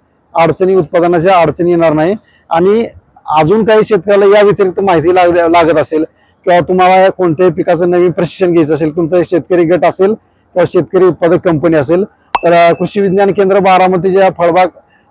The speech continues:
रोपवाटिकेचा खाली जो नंबर दिलेला आहे त्या नंबरवर तुम्ही संपर्क साधून त्यांना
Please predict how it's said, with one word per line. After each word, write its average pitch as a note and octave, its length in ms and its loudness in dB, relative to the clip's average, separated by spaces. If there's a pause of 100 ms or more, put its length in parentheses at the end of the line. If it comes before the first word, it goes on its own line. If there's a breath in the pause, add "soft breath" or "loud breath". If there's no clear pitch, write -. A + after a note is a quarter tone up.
रोपवाटिकेचा F3+ 640 2
खाली E3 220 0
जो F3+ 100 2
नंबर F#3 320 2
दिलेला F#3 280 2
आहे C#3 140 0 (520)
त्या F3+ 80 0
नंबरवर F#3 440 2
तुम्ही G3 220 -2
संपर्क F3+ 400 -2
साधून F#3 280 -2
त्यांना F#3 380 0